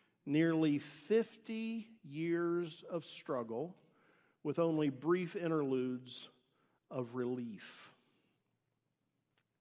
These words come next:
None of us are quick to announce our doubts. But if everyone here today,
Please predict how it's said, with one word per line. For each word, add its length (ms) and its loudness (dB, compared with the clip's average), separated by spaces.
None 200 4
of 140 6
us 400 8
are 260 -2
quick 320 4
to 180 4
announce 800 0
our 160 -2
doubts. 760 -6
But 200 6
if 240 2
everyone 400 8
here 220 8
today, 580 2